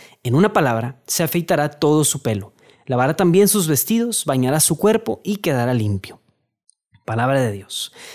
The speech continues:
Siguiente pasaje, segunda de Samuel, capítulo diez, versículos del uno al cinco. Después de esto murió el rey de los amonitas y reinó en su lugar su hijo Hanún. Dijo David: "Tendré con Hanún, el hijo de Nahas, la misma benevolencia que su padre tuvo conmigo".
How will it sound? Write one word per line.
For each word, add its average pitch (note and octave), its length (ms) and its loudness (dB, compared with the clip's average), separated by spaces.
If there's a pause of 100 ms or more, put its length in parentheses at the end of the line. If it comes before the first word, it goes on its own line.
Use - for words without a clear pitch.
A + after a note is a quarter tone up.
(240)
Siguiente D#3 300 -2
pasaje, E3 380 -2
segunda F#3+ 420 2
de G3+ 80 4
Samuel, F3+ 540 2
capítulo F3 400 0
diez, F3+ 240 6
versículos D#3 480 0
del C#3+ 140 2
uno F3+ 160 4
al D#3 80 2
cinco. C3 500 0 (640)
Después F3+ 400 4
de F3+ 80 6
esto F3 260 2
murió D#3+ 280 4
el D#3+ 80 4
rey E3+ 240 2
de A3 80 2
los G3+ 240 2
amonitas D3+ 720 2
y F3 120 0
reinó E3+ 340 4
en D#4+ 100 2
su - 140 0
lugar D3 360 2
su - 160 0
hijo C3+ 360 -2 (160)
Hanún. C3 500 2 (260)
Dijo F3+ 280 0
David: A3+ 300 2 (360)
"Tendré F#3+ 340 4
con C4+ 180 2
Hanún, D3 480 0
el D3 180 -2
hijo E3+ 200 0
de C#3+ 100 4
Nahas, B2+ 500 0
la C3+ 120 0
misma G#3 340 2
benevolencia D#3+ 640 2
que - 120 -8
su - 180 -4
padre D#3+ 320 2
tuvo C#3 320 0
conmigo". A#2 460 -2